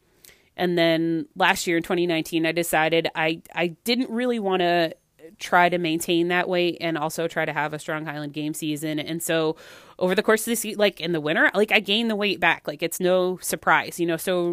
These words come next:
right now I'm sitting around two forty-five, give or take. So over the last couple of months, I've been trying to decide if I wanna put the, in the effort again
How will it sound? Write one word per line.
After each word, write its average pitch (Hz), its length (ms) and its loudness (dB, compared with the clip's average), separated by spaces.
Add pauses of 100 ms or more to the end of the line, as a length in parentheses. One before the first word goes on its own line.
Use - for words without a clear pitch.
right 170 220 -6
now 165 220 -2
I'm 160 80 -4
sitting 180 300 -2
around 156 480 -2
two 175 180 -10
forty-five, 147 640 -6
give 139 140 -10
or 139 80 -8
take. - 360 -12 (1000)
So 208 420 8
over 254 180 6
the 247 100 -2
last 226 240 4
couple 233 280 4
of 190 80 2
months, 185 280 2
I've 185 100 0
been 190 140 0
trying 180 300 0
to 214 80 -2
decide 165 680 4 (600)
if 233 220 4
I 247 80 8
wanna 220 180 2
put 208 220 0
the, 190 220 -4 (120)
in 208 160 0
the 202 140 2
effort 170 360 0
again 156 480 0